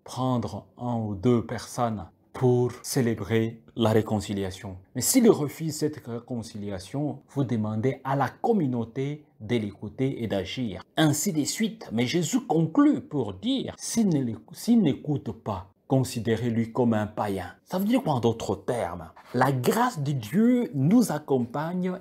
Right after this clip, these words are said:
elle fait partie de notre existence. Dieu donne les temps au temps. Il voudrait vraiment que nous puissions nous convertir. Le temps nous est donné.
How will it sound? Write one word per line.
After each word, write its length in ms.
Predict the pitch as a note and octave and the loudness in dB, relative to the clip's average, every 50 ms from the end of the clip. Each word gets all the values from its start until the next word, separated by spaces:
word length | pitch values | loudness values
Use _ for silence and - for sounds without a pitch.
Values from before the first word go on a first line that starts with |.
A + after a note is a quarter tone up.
| - _ - | -10 _ -6
elle 180 | F3+ F#3+ F#3 | -4 -2 -2
fait 220 | - - - F3 E3 | -4 -4 -4 -6 -6
partie 520 | E3 - - - - - - - - B3+ | -6 0 2 2 2 2 -2 -6 -4 -2
de 120 | E3+ C#3 A#2+ | -2 -2 -2
notre 280 | A#2+ B2+ B2+ - - | 0 -2 -2 -2 -2
existence. 1080 | G#2+ F#2 E2+ - G2+ F#2 - - - E2+ - - - - - - - - - - - _ | -4 -4 -6 -6 -10 -12 -10 -8 -8 -8 -8 -10 -10 -8 -6 -6 -4 -6 -6 -10 -12 _
Dieu 680 | - A2 G#2 F2+ - E3+ A3+ C4+ D4 D4+ D4+ D4+ - - - | -8 -8 -6 -2 2 6 8 8 8 8 6 2 -2 -8 -14
donne 400 | A2 G2+ - E3+ F3 F#3+ F#3 D3 | -8 -4 -2 -2 0 -2 -2 -2
les 220 | C3+ C3 B2+ B2+ | 0 0 -2 -2
temps 360 | - - - G#3+ A3+ G#3+ - - | -4 -6 -6 -4 -4 -4 -4 -2
au 160 | F3 D3+ B2+ | -2 -2 -2
temps. 420 | - - - C#3+ C3+ B2 G#2+ F#2+ F#2 - - _ _ | -4 -6 -2 0 0 0 0 -2 -6 -12 -20 _ _
Il 240 | - C3 A#2+ A#2+ A#2 | -4 -2 0 0 0
voudrait 640 | G2+ F#2+ G#2+ D3 F3 E3 F3 F3 A3 A3 G3+ D#3+ A#2 | -2 -2 -2 0 0 2 2 2 4 4 2 2 0
vraiment 640 | G#2 A2 A2+ - F3+ G3 F3+ E3+ E3 C#3+ A#2 G2 F#2+ - | -2 -4 0 2 2 2 2 0 -2 -4 -6 -8 -10 -10
que 80 | - A2 | -10 -8
nous 100 | A#2 A2+ | -8 -8
puissions 580 | - A#2 G#2+ - - - - C3+ C3 C3 B2 - | -8 -10 -10 -10 -12 -8 -6 -6 -4 -6 -6 -4
nous 200 | A2 A#2 D3+ - | -2 0 0 0
convertir. 880 | - - A#2+ G2+ D#2+ G2 F2 - - - C3+ B2+ - E2+ E2 - - - _ - | -2 -4 -4 -2 -2 -4 -4 -4 -6 -6 -4 -4 -4 -4 -6 -10 -16 -20 _ 0
Le 160 | - C#3 D3+ D3+ D3+ | 2 4 4 4 2
temps 180 | - A#3 B3 | 0 0 2
nous 240 | A#3 G#3+ G3+ F#3 - | 2 2 0 0 0
est 60 | A3 | 0
donné. 360 | F#3 G#3 G#3+ G#3 G#3+ G#3 F#3+ | 0 0 2 2 0 0 -2